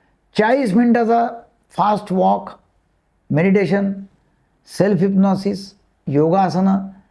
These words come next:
हे रेग्युलरली करणं आवश्यक आहे. कमीत कमी एक तास याच्यामध्ये द्या.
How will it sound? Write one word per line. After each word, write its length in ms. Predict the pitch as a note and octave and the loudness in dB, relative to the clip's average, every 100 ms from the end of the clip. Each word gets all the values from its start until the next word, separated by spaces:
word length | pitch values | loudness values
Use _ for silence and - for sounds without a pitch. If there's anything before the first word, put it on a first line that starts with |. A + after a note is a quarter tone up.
| _ E3+ | _ -2
हे 60 | |
रेग्युलरली 580 | C#3+ D#3+ G3+ A#3 B3 B3 | 0 2 2 2 0 -2
करणं 260 | A3 G3+ F#3 | 0 0 0
आवश्यक 340 | F3 D#3 F3 | -2 -2 -2
आहे. 100 | G3 | -2
कमीत 280 | G3 G3+ G3+ G3+ | 0 -2 -2 0
कमी 180 | G#3 A3+ - | -2 -2 -2
एक 300 | A#3 A3+ - | -2 -2 -6
तास 400 | F#3 F#3 F3+ - | -2 -2 -4 -8
याच्यामध्ये 400 | D#3+ D#3 D3+ D#3+ | -6 -4 -2 -4
द्या. 120 | D3+ | -6